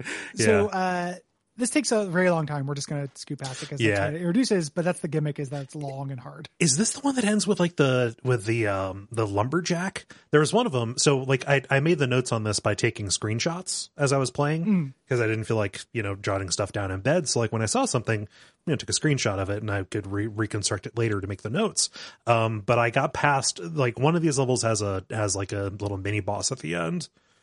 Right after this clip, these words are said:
Speaker 2: uh, who does,
Speaker 1: Hmm.
Speaker 2: who does something, but I can't remember if this is the one.
Speaker 1: Yeah, I, I don't recall which level that is. I know what you're talking about, but I do
Speaker 2: Yeah.
Speaker 1: not remember which one it is.
Speaker 2: Mm-hmm. Yeah. I mean, it's not much of a hazard 'cause,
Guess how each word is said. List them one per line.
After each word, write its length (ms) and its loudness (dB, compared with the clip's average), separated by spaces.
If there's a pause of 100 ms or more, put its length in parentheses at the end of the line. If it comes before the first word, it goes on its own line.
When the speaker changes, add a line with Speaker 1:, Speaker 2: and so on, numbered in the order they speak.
(320)
Speaker 2:
uh, 300 0
who 180 -6
does, 420 4
Speaker 1:
Hmm. 40 -8
Speaker 2:
who 80 -4
does 220 -2
something, 320 -2
but 100 0
I 80 2
can't 200 -2
remember 380 -4
if 100 -10
this 180 -2
is 60 -8
the 100 -10
one. 400 -10 (1000)
Speaker 1:
Yeah, 260 2
I, 260 -4
I 120 0
don't 240 2
recall 400 -6
which 200 -12
level 260 -10
that 140 -14
is. 140 -12
I 60 -2
know 120 4
what 140 0
you're 80 -8
talking 320 -10
about, 280 -8
but 100 -6
I 40 -4
do 60 -2
Speaker 2:
Yeah. 80 -2
Speaker 1:
not 120 -10
remember 280 -18
which 160 -18
one 160 -18
it 60 -20 (100)
is. 320 -18
Speaker 2:
Mm-hmm. 200 -6 (1120)
Yeah. 140 -20 (440)
I 60 2
mean, 140 2
it's 280 0
not 200 -2
much 140 -6
of 80 -8
a 60 -8
hazard 380 -4 (100)
'cause, 320 -8